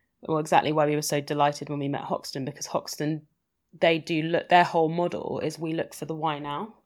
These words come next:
for, for an industry, and we look for category creation within an industry. Um, so it was almost like our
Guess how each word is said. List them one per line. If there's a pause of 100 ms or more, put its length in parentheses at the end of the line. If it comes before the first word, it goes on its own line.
(160)
for,
for
an
industry,
and
we
look
for (360)
category
creation
within
an
industry. (580)
Um, (100)
so
it
was
almost
like
our